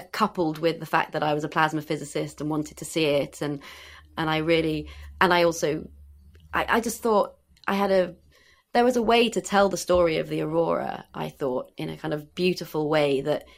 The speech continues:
embraced some of this history of exploration and, and travel and, and landscape as well. So that was Aurora. And then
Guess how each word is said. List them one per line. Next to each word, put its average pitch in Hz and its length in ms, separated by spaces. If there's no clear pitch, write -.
embraced 160 600
some 147 160
of 143 100
this 131 160
history 139 480
of 139 100
exploration 147 800
and, 143 400
and 147 200
travel 151 440
and, 151 240
and 156 180
landscape 160 640
as 139 140
well. - 280
So - 120
that 247 140
was 170 160
Aurora. 147 420
And 196 220
then 202 420